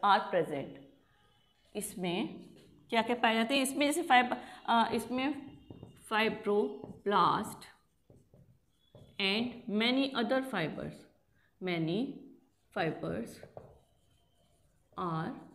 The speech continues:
present, many fibers are present। किसमें? dense irregular में। लेकिन इसमें fibers के लगने का जो,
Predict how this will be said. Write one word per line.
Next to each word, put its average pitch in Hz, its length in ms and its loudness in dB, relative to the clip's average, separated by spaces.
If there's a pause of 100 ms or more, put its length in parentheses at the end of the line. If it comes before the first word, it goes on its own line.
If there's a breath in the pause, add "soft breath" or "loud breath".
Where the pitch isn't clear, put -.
(140)
present, - 440 -6 (800 soft breath)
many 208 200 0
fibers 190 460 -2
are 196 180 -2 (300)
present। - 400 -8
किसमें? 247 420 2 (280 loud breath)
dense 269 380 10
irregular 165 460 2
में। 170 160 0
लेकिन 285 440 6
इसमें 277 360 0
fibers 220 400 2
के 233 120 2
लगने 214 300 2
का 285 120 4
जो, 277 240 2